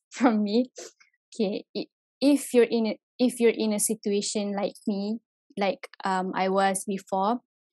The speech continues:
if you think that you cannot get out from that situation,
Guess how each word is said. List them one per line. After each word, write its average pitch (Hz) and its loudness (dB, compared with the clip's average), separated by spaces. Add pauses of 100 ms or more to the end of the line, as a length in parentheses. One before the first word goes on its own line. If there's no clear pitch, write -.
(220)
if 269 6
you 247 6
think 262 4
that 220 4
you 220 -2 (180)
cannot 233 -2 (320)
get 202 2 (140)
out 196 2 (180)
from 208 -2
that 180 -2
situation, 196 -2